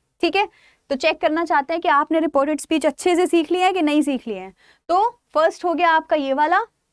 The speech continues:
जिसमें आपने क्या किया था? did not को, did not को had में कन्वर्ट किया था, had में, did को had में कन्वर्ट किया था। और दूसरा कौन सा था? can't था, इसको आपने क्या किया था? could किया था।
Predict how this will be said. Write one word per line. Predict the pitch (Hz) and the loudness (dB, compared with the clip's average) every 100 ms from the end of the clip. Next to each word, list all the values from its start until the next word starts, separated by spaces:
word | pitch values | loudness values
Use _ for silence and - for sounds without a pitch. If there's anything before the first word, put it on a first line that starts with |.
| _ 220 | _ -8
जिसमें | 262 294 | -4 -2
आपने | 302 302 | -2 -2
क्या | 320 311 | -4 -4
किया | 311 311 | -2 -2
था? | 302 403 494 _ _ - | 0 -2 -2 _ _ -8
did | 240 392 359 | -2 -2 0
not | 277 220 | -2 -4
को, | - 190 - _ 226 | -8 -14 -16 _ -6
did | 294 359 359 | -2 -2 -2
not | 339 330 | -2 -2
को | 403 339 | -2 0
had | 277 294 | 0 -2
में | 302 320 | -2 -4
कन्वर्ट | 285 247 247 233 | -4 -4 -6 -8
किया | 233 190 | -10 -10
था, | 175 - _ _ _ - | -12 -18 _ _ _ -2
had | 269 247 226 | -2 0 -4
में, | 190 - _ _ _ _ | -10 -20 _ _ _ _
did | 240 370 | -2 -2
को | 403 427 | 0 0
had | 339 294 | 2 0
में | 302 | -2
कन्वर्ट | 294 233 220 - | -2 -4 -6 -8
किया | 208 175 | -8 -8
था। | - - - - | -10 -14 -12 -4
और | 254 | -2
दूसरा | 311 311 381 | -2 -2 0
कौन | 370 359 | 0 0
सा | 381 | 0
था? | 370 | 0
can't | - 262 302 330 | 0 0 0 0
था, | 359 | -2
इसको | 311 - | -2 0
आपने | 320 311 311 | 0 0 -2
क्या | 311 285 | -2 -2
किया | 320 | -2
था? | 320 440 381 | -2 -2 0
could | 320 277 | -2 0
किया | 254 180 | -2 -2
था। | 196 | -6